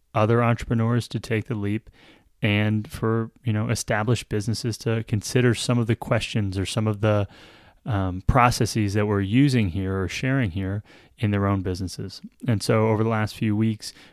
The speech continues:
we've laid out a framework that we're using for this particular season that follows, uh, Simon Sinek's Start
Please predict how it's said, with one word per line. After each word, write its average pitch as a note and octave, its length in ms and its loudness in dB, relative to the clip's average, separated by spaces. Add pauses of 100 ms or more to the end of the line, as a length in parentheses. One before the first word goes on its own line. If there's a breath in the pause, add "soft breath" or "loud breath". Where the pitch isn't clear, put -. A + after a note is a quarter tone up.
we've D3+ 140 2
laid C3 180 6
out A#2 140 4
a G#2+ 60 0
framework G2+ 680 -4
that G#2+ 200 -4
we're G#2 100 -2
using G2+ 360 0
for - 140 -6
this G2 200 -4
particular F#2+ 560 -6
season C#3 560 2 (420 loud breath)
that A2 180 -2
follows, G2+ 760 0 (180)
uh, F#2+ 400 -6 (180)
Simon A2+ 460 0
Sinek's G2+ 680 -4
Start - 560 -2